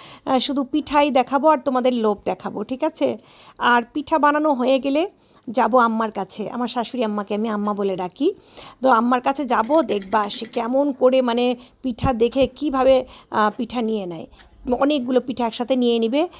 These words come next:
মানে এমন ভাব যে সব খেতে পারবে। আসলে পে-, খেতেও তো পারে না, আহ, কিন্তু ওই যে ছোট বাচ্চাদের মতো হয়ে গেছে,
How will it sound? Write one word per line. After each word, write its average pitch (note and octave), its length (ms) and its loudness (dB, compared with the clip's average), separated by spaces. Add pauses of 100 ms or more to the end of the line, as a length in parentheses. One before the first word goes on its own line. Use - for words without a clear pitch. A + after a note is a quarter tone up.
(160)
মানে D#4 180 4
এমন D#4 360 4
ভাব C#4+ 220 2
যে C4+ 100 -2
সব C4 340 2
খেতে A#3 200 -2
পারবে। G3 240 -2
আসলে B3 360 -4 (120)
পে-, A3 140 -2
খেতেও D4 400 2
তো D4 120 -2
পারে G#3 260 0
না, D4 180 -2 (320)
আহ, A#3+ 280 2
কিন্তু C#4+ 320 -2
ওই D#4 80 2
যে D#4+ 140 -2
ছোট C#4+ 220 -6
বাচ্চাদের C4 440 0
মতো C#4 240 -2
হয়ে B3+ 200 2
গেছে, B3+ 320 -4